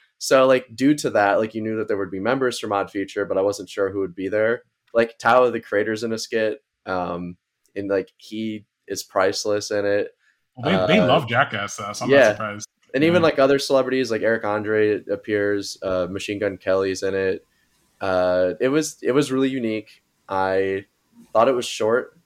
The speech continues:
Speaker 1: Like, they could have, like, had a few more stunts in it, but I thought for, like, the age of these guys, it was fun seeing them still not holding back, but also not being afraid to, like,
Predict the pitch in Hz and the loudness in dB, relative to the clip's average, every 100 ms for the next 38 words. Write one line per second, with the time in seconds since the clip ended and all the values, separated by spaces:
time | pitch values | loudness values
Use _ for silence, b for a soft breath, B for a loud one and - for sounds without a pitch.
0 | _ 101 101 101 110 104 104 101 - 98 | _ -6 -4 -6 -6 0 2 2 0 -4
1 | 95 101 101 95 - 95 95 - 110 113 | -4 -4 -2 -4 -4 -4 -4 -4 -4 -4
2 | - 101 90 - 98 98 - 104 98 95 | -2 0 0 0 0 0 0 2 0 -2
3 | _ 92 92 92 92 101 117 - 127 - | _ -10 -8 -4 -4 -4 -10 -10 -10 -6
4 | 135 131 135 127 - _ _ _ - 107 | -2 0 0 -4 -12 _ _ _ -4 -2
5 | 95 - - 110 117 - 120 113 107 104 | -2 -4 -2 -2 -2 -4 -2 -2 -2 -4
6 | - 104 101 101 98 98 92 95 95 - | -2 0 0 0 0 0 -2 0 0 0
7 | 95 92 98 90 87 90 90 - 92 87 | -2 -2 -2 -6 -4 -6 -8 -6 -4 -4
8 | 87 87 85 | -6 -8 -8